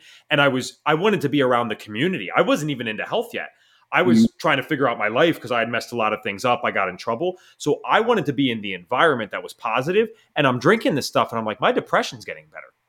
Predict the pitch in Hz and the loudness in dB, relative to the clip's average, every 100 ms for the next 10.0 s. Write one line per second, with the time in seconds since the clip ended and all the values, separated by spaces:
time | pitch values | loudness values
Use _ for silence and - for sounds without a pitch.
0 | _ _ _ - 175 165 160 175 143 170 | _ _ _ 0 4 4 2 0 -2 -4
1 | - 170 143 131 113 127 226 233 370 381 | -6 -4 -2 2 4 6 4 0 -4 -4
2 | - 143 151 143 160 147 151 131 147 196 | -8 0 4 6 8 8 4 0 2 2
3 | 196 120 127 143 147 127 139 113 160 196 | 2 2 0 0 0 0 -2 -4 -6 -2
4 | 120 101 - - 104 131 123 113 139 123 | -2 -2 -6 -12 -2 0 0 2 2 2
5 | 131 120 104 - 131 165 190 - - 110 | -2 -2 -6 2 4 4 0 -10 -10 -6
6 | 101 98 - 120 - - _ - - 143 | 0 -2 0 -2 -2 -10 _ -12 0 2
7 | 135 127 - _ 101 107 175 - 175 165 | 4 2 -2 _ -8 2 2 4 0 2
8 | 107 87 160 139 - - - 240 320 294 | -4 0 2 2 2 -10 -2 0 2 2
9 | 294 - 175 - 117 127 120 - 147 | 0 -2 -6 -4 0 0 -2 -8 -2